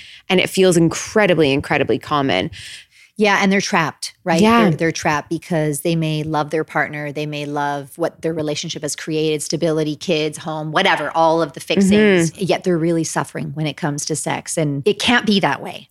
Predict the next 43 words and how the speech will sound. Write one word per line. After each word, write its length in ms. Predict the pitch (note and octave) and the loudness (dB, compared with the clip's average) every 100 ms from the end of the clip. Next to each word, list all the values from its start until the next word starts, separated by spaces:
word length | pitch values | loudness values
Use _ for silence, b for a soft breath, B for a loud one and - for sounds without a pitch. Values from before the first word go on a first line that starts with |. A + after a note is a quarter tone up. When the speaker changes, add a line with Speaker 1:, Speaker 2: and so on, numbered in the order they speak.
| - | -2
Speaker 1:
It 140 | F#3 F#3+ | 0 2
Speaker 2:
And 100 | D#3 | 2
Speaker 1:
can't, 160 | C3+ | 2
Speaker 2:
it 40 | E3 | 2
Speaker 1:
yeah. 120 | D#3 | 4
Speaker 2:
shouldn't 300 | B3+ A3 G#3 | 4 2 0
be. 180 | F#3+ F3+ | -2 -2
It, 100 | F3+ | 0
it 140 | G3+ | 4
Speaker 1:
Yeah. 220 | G3 F3 F3 | 4 4 2
Speaker 2:
really 560 | G#3+ G#3+ G#3 G3+ F#3 F3 | 2 2 0 -2 -2 -4
is 100 | F3 | -2
a 60 | |
non-consensual, 1120 | F3 E3 D#3+ D#3+ E3 - F3 D#3+ D3+ D3+ D#3+ D#3 | -4 -2 -2 -2 -4 -8 -8 -6 -6 -6 -6 -6
it, 160 | F3+ - | -6 -8
it 200 | - E3 | -6 -4
is 160 | F#3 - - | -4 -6 -4
almost 400 | F3 F3+ F#3+ - | 0 2 0 -2
the 100 | F3 | -4
equivalent 680 | D#3 E3+ D3+ D3+ C#3+ - - b b | -4 -4 -4 -6 -10 -12 -18 b b
of 140 | E3 D#3+ | -6 -4
a 20 | |
sexual 420 | - - - C#3 | -2 -2 -4 -6
assault 340 | C#3 - C3 - | -8 -10 -10 0
that 80 | F3 | 2
Speaker 1:
Yes. 220 | D#3+ E3 | 4 2
Speaker 2:
keeps 120 | - | 0
happening 360 | D3+ - D3+ D3 | -4 -4 -6 -4
over 320 | F3 D#3+ D#3 | -2 -2 -2
and 140 | D3+ D3+ | -4 -6
over. 340 | D#3 D3+ D3 | -6 -6 -4
And 280 | F#3+ F#3 F3+ | 0 2 0
women's 460 | F#3+ G3 A3 A3 G#3 | 0 2 2 0 -2
bodies 560 | E3+ D#3 D#3+ E3 D3+ | 0 2 2 -2 -6
don't 320 | - D#3 D3 D3+ | -2 -2 -2 -2
lie. 380 | C#3+ D3 - C#3+ | -2 -2 -6 -8
So 300 | - D#3 - | -2 -2 0
often 280 | D#3 - | -2 -2
what 120 | F3 - | -6 -4
happens 360 | D#3 D#3+ D#3 | -4 -4 -6
in 80 | D3+ | -6
that 140 | D3+ C#3 | -6 -6
situation 840 | D3+ - D3+ D3 - D#3 D3 | -8 -4 -4 -4 -4 -6 -6